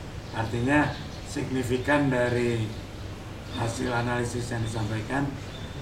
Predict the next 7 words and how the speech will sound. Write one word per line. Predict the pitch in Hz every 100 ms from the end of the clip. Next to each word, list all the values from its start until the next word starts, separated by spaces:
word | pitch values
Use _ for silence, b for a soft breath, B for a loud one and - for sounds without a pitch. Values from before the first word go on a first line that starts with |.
| - -
kemudian, | 117 113 117 127 135 127 - - - - -
eh, | 120 120 113 110 - -
aset | - 135 127
yang | 120 120
dirampas | 120 113 - 135 - - - 143 139
dari | 123 123 123
pelaku | 120 120 113